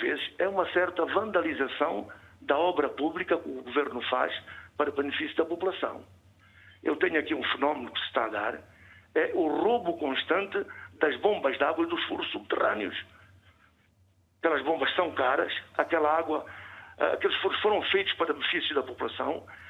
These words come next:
e a população então tem que fazer connosco, tem que ombrear connosco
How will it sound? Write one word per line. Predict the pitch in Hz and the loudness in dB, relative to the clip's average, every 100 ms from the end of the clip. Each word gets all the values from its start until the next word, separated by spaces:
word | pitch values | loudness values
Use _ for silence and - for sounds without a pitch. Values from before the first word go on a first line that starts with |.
| - 151 | -12 0
e | 165 | 0
a | |
população | 165 185 185 233 233 | 2 0 2 2 2
então | 220 220 | 2 2
tem | 226 | -2
que | 220 | 0
fazer | 202 190 196 | 0 2 2
connosco, | 175 165 190 - - 104 - - - - _ | 2 2 2 2 -4 -16 -20 -20 -20 -20 _
tem | - 262 | 0 2
que | 226 | 2
ombrear | 196 185 196 190 | 2 4 2 2
connosco | 170 147 160 - | 0 2 0 -2